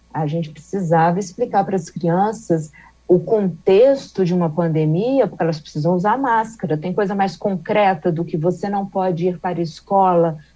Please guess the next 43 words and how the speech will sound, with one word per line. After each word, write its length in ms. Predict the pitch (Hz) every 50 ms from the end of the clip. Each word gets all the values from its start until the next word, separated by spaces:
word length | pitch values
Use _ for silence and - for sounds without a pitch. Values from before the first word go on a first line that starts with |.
| _ _
você 140 | - 214
não 160 | 214 214 214 202
pode 260 | - 196 190 185 175
encontrar 520 | 190 170 175 185 180 175 185 190 185 180
com 120 | 180 190 180
seus 300 | - - 180 180 180 -
priminhos 680 | - - 190 185 180 185 196 202 196 190 185 170 151
e 100 | 190 190
amigos 880 | 175 170 170 175 180 190 190 190 180 170 151 147 165 165 165 165 - _ - - - _ _ _
por 180 | - 190 196 -
causa 280 | - 202 208 190 196
de 80 | 196 185
uma 160 | 190 185 180
pandemia, 760 | - - 196 185 - 170 175 175 180 196 208 220 214 202 180 170
e 80 | 175
a 40 | 175
partir 280 | 156 - 170 160 - 196
de 80 | 180
agora 260 | 190 175 165 180 175 175
você 80 | 151
vai 140 | 160 175 175
usar 160 | 170 165 180
uma 160 | 190 208 214
máscara 640 | 202 185 175 180 196 202 196 190 - _ - 165 165
por 120 | 156 - -
causa 240 | - 180 175 170
de 60 | 170 170
uma 140 | 175 165
pandemia. 640 | 156 - 180 170 160 170 170 180 214 208 180 151 151 - - - - _ _ -
Isso 180 | 202 - -
é 60 | 311
concreto 760 | 311 - 349 359 359 - - - 277 214 220 214 196 190 - 180
para 140 | 156 196
a 40 | 180
criança, 520 | 175 - 175 170 160 143 - - 147 - 165
então 140 | 151 165
ela 100 | 160 175
pre-, 140 | 170 - - - - - - _ _ _
precisa 720 | - 180 190 185 - - 185 185 180 185 180 214 226 220 - - - _ _ _ _ _ -
entender 720 | 190 208 - - 240 247 240 233 214 180 226 240 254 262
um 140 | 254 233 208
pouco 380 | - - 190 180 185 - -
mais. 560 | 170 160 147 139 131 120 - 156 - - -